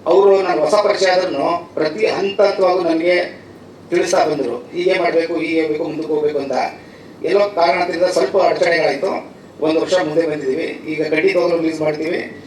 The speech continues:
ಇದು ದೊಡ್ಡ ಮಟ್ಟದಲ್ಲಿ ತುಂಬಾ ರಾಜ್ಯಾದ್ಯಂತ ರಿಲೀಸ್ ಮಾಡೋದಕ್ಕೆ ನಮ್ಮ ದೀಪಕ್ ಗಂಗಾಧರ್ ಸರ್ ಇದ್ದಾರೆ, ಅವರೇ ನಮಗೆ ಸಹಕಾರ ಮಾಡಿ ಎಲ್ಲ ಥಿಯೇಟರ್ಗಳಲ್ಲಿ ರಿಲೀಸ್ ಮಾಡಿಕೊಟ್ಟಿದ್ದಾರೆ. ನಮ್ಮಲ್ಲಿ ಇವಾಗ ತಡ ಆಗಿದೆ,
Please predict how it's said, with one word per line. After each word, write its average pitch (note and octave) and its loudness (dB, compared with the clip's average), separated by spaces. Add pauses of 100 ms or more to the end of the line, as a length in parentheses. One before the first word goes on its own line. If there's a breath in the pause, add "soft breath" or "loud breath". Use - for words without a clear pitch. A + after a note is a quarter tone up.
(160 loud breath)
ಇದು D3+ 0
ದೊಡ್ಡ D#3+ 4
ಮಟ್ಟದಲ್ಲಿ G3+ 0
ತುಂಬಾ F3 2
ರಾಜ್ಯಾದ್ಯಂತ F#3 2
ರಿಲೀಸ್ F3 2
ಮಾಡೋದಕ್ಕೆ D#3 -2 (280)
ನಮ್ಮ D3 -4
ದೀಪಕ್ F3+ 0
ಗಂಗಾಧರ್ D#3 2
ಸರ್ D3+ 2
ಇದ್ದಾರೆ, D3 0 (120)
ಅವರೇ D3 2
ನಮಗೆ D#3 -2
ಸಹಕಾರ D3+ 0
ಮಾಡಿ - -4 (200)
ಎಲ್ಲ D3 0 (180)
ಥಿಯೇಟರ್ಗಳಲ್ಲಿ E3 0 (360)
ರಿಲೀಸ್ D3+ -2
ಮಾಡಿಕೊಟ್ಟಿದ್ದಾರೆ. C3 -4 (340)
ನಮ್ಮಲ್ಲಿ F3 -2
ಇವಾಗ E3 2
ತಡ D3+ 0
ಆಗಿದೆ, E3+ 0